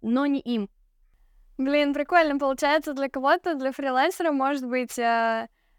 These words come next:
Speaker 2: такой чат Джи Пи Ти, да, по сути, начальник. Нужно, чтобы кто-то тебе давал указания, иначе ты, э, типа, размазываешь свои дедлайны сильно. Вот у меня такое было.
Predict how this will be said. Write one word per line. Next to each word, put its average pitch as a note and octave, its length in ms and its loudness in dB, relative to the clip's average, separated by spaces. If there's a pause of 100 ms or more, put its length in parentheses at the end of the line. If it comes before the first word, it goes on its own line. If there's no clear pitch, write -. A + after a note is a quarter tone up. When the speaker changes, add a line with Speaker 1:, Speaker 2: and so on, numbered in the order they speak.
(120)
Speaker 2:
такой C4 320 0
чат C#4 260 2
Джи C4 140 -2
Пи B3 140 -6
Ти, F#4 300 0
да, C#4 180 6
по D4 120 -4
сути, C#4+ 280 -8
начальник. D#4+ 680 2 (340)
Нужно, F#4+ 400 2
чтобы D4 360 0
кто-то F4 580 2
тебе C#4 280 0
давал C#4+ 340 2
указания, D4 640 0
иначе C#4 440 0
ты, D4+ 420 -2 (320)
э, A#3+ 520 0
типа, A#3 540 -2
размазываешь C4+ 840 0
свои C4+ 240 -4
дедлайны C#4 720 2
сильно. D#4+ 500 -2
Вот B3+ 160 -2
у B3 40 -4
меня B3 200 -2
такое B3 280 -4
было. C#4 400 -2